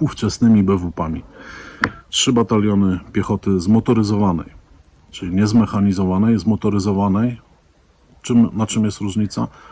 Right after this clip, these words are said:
Piechoty, batalion piechoty zmechanizowanej poruszał się w samochodach opancerzonych, natomiast batalion piechoty zmotoryzowanej poruszał się na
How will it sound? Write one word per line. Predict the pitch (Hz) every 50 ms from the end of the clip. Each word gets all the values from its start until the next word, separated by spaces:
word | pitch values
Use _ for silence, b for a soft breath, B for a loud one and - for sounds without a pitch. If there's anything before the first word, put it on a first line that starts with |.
| B B -
Piechoty, | - 113 - - 113 110 - - 101 98 95 90 - 98 101
batalion | 98 98 98 - 113 110 107 101 98
piechoty | - 101 95 - 107 - - 98
zmechanizowanej | 92 104 98 - 98 95 98 92 92 95 92 90 92 92 85
poruszał | 78 - 95 92 92 - - 87 87
się | - - - 82
w | -
samochodach | - - 90 90 90 98 92 92 82 -
opancerzonych, | 87 - 92 90 87 - 95 90 87 87 87 101 120 131 - B B B B B B B B B B B -
natomiast | 101 98 98 107 104 101 98 95 - - - - - 98
batalion | 90 82 95 92 - 92 92 92 95 98 104 110 110 - - - - - _ _ - -
piechoty | - 95 95 - 95 80 - - 82 - -
zmotoryzowanej | - 80 87 107 143 139 - 107 95 95 87 90 87 85 85 87 92 98
poruszał | - - 92 92 92 - - - 95
się | - - 92
na | 98 98 101 98